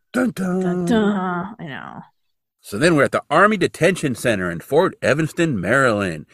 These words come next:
Speaker 1: It's four oh eight P M. General Block goes into an interrogation room where Markham is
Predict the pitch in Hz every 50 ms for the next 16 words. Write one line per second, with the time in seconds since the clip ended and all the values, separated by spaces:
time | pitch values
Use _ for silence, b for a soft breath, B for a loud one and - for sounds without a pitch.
0 | b b b b - - - - - - 147 143 113 92 - - - - 110 -
1 | - - 135 123 - _ _ - 143 156 131 - - 160 175 143 127 113 104 _
2 | _ _ _ b b b b b b b b b b b b b - 117 127 143
3 | 147 127 92 113 120 143 143 110 127 127 131 120 131 123 113 123 117 107 98 92
4 | - 151 147 143 123 110 139 151 143 - 160 156 160 165 170 143 107 92 85 90
5 | 110 120 117 - 104 92 87 85 85 82